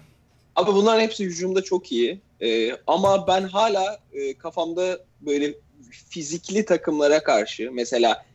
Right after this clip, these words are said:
Lakers'ın demin bahsettiğin uzun üçlüsüne karşı bu beşi,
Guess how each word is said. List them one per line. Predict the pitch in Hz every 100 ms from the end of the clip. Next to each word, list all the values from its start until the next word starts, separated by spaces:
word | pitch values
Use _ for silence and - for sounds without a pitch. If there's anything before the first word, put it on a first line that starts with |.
| _
Lakers'ın | 143 175 - 160 170 147
demin | 151 151
bahsettiğin | 143 143 151 - 151 156
uzun | 143 135 151 -
üçlüsüne | 139 - - - 156 156
karşı | 139 117 - 156 170 _ _ _
bu | 160 180
beşi, | 185 185 190 180 180